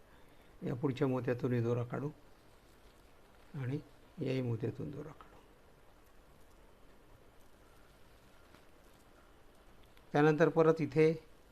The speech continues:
एक निळा आणि तीन पांढरे मोती घ्यायचे. एक निळा आणि तीन पांढरे मोती घेतले, या मोत्यातून दोरा काढून घ्यायचा आहे.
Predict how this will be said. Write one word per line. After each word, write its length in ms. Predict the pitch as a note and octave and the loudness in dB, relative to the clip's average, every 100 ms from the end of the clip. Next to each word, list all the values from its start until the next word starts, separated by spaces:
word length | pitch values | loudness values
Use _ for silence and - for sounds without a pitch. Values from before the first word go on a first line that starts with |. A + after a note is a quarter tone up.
| - - - - - - - - | -20 -20 -20 -20 -20 -20 -14 0
एक 220 | D3 D3+ | 0 4
निळा 320 | D3 D3 E3+ E3+ - | 8 8 8 4 -6
आणि 220 | - C#3 | -2 0
तीन 260 | C3+ C#3+ D3 | 0 0 0
पांढरे 360 | D3 A#2+ A#2 | 0 -2 -2
मोती 280 | A#2+ A#2 - | -4 -6 -10
घ्यायचे. 360 | - - - - - - - - - - - - - - - - - - - - - | -10 -12 -16 -20 -20 -20 -20 -20 -20 -20 -20 -20 -20 -20 -20 -20 -20 -20 -20 -16 -4
एक 240 | D3 C#3+ | -2 2
निळा 300 | C#3+ C#3 C#3+ E3 C#3 | 4 6 4 2 -4
आणि 120 | D#3 B2 | -8 -4
तीन 140 | C#3+ C3+ | 0 0
पांढरे 320 | C3+ A#2+ C3 | 0 -2 -2
मोती 260 | A#2+ B2 B2 | -2 -2 -2
घेतले, 360 | A#2+ B2 C#3 D3+ - - - - - - - - | -4 -4 -6 -8 -12 -20 -20 -20 -20 -20 -14 -4
या 100 | C#3+ | 0
मोत्यातून 500 | C#3 B2+ C#3 C3+ C3+ | 2 2 2 2 0
दोरा 240 | B2+ B2 B2 | 2 2 0
काढून 320 | A#2+ A#2 B2+ | 0 0 -2
घ्यायचा 300 | A2 A#2 - | -4 -6 -10
आहे. 180 | D3+ | -12